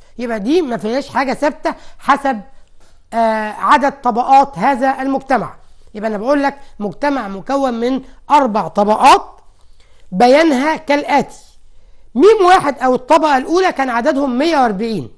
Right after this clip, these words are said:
مفردة، ميم اتنين أو الطبقة التانية كان عددهم ميتين وستين مفردة، ميم تلاتة أو الطبقة التالتة كان عددهم مية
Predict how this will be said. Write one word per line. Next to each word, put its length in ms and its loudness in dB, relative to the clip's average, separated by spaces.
مفردة، 440 -2
ميم 260 4
اتنين 400 0
أو 180 0
الطبقة 400 0
التانية 400 -2
كان 180 -4
عددهم 480 -2
ميتين 260 -4
وستين 680 -2
مفردة، 480 2
ميم 380 6
تلاتة 400 0
أو 200 -2
الطبقة 540 0
التالتة 580 -2
كان 180 4
عددهم 580 2
مية 360 4